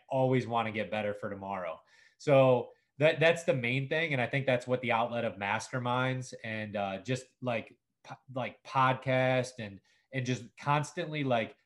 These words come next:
"Okay, this is what I wanna learn. This is how I'm gonna get better. And this is what I'm gonna be part of." So, um, it's been hands down, like,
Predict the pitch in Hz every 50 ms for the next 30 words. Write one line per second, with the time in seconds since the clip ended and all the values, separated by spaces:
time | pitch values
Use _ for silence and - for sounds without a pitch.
0 | _ - 143 135 - 139 117 107 147 147 160 170 147 151 165 151 147 139 143 143
1 | 143 131 120 120 123 123 127 123 120 127 131 139 127 - 120 123 120 120 120 117
2 | 113 101 117 110 95 92 104 107 117 127 139 147 147 - - _ _ _ - 117
3 | 117 127 123 - 127 107 107 117 117 113 110 110 107 98 104 98 - - - 104
4 | 104 101 95 87 85 85 87 - - 110 101 101 101 101 - _ _ _ _ _
5 | - 113 117 113 110 110 - 151 151 143 - 139 180 180 175 165 143 131 117 98
6 | - _ _ _ _ _ _ _ _ _ - - - 156 170 180 180 170 143 117
7 | 117 120 120 120 127 135 143 156 160 156 - 147 120 117 117 117 113 - -